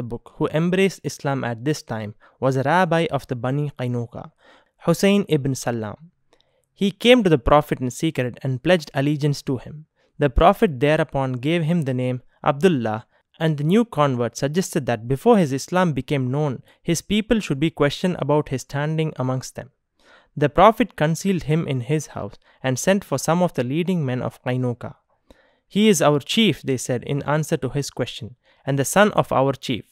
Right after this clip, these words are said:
He is our rabbi and our man of learning." Then Abdullah came out to them and said, "O Jews, fear God and accept that which he has sent unto you, for you know that this man is the messenger of God."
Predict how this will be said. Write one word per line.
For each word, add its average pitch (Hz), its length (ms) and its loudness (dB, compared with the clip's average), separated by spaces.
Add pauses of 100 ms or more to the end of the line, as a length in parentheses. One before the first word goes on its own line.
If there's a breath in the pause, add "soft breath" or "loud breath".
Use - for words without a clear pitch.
(320)
He 185 180 0
is 175 120 4
our 143 260 6
rabbi 160 420 2 (400)
and 143 160 2
our 127 180 2 (100)
man 147 260 0
of - 160 -8
learning." 110 360 -6 (500)
Then 160 160 2
Abdullah 208 420 4
came 165 320 0
out 160 220 0
to 143 60 -2
them 131 220 -2
and 120 180 -4
said, - 220 -4 (420)
"O 202 200 6
Jews, 135 520 0 (240)
fear 220 380 4
God 127 420 2 (160)
and - 220 -6
accept 175 400 2
that 156 320 2
which 151 180 -4
he 147 100 -2
has 123 140 0
sent 156 360 -4
unto 135 300 -4
you, 113 280 -10 (340 soft breath)
for 156 200 2
you 160 200 2
know 220 180 4
that 139 240 2
this 151 220 -4
man 143 300 -2
is 175 200 0
the 147 100 0
messenger 127 500 -2
of - 200 -10
God." 95 200 -10